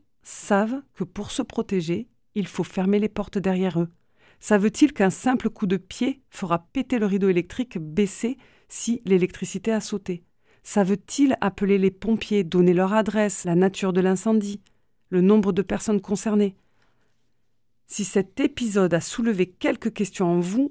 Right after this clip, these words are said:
je ne peux que vous encourager à appeler votre caserne. Les pompiers sont quasiment tous des personnes passionnées et passionnantes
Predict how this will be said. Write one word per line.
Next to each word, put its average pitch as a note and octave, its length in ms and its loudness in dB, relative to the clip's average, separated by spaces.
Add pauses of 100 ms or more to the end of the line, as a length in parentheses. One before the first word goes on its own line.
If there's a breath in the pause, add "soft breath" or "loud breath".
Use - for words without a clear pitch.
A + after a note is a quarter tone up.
je G3+ 180 0
ne G3+ 120 4
peux F#3 200 -4
que - 180 -4
vous A3 240 0
encourager G3 540 0
à F3 120 4
appeler G3 320 2
votre F#3+ 260 -4
caserne. D3+ 600 -4 (320)
Les F#3+ 140 2
pompiers G#3+ 380 -2
sont G3+ 140 -2
quasiment F#3 440 0
tous A3+ 340 -4
des F#3+ 120 0
personnes F#3+ 480 -2 (180)
passionnées G3+ 680 0
et E3+ 120 0
passionnantes E3+ 840 -4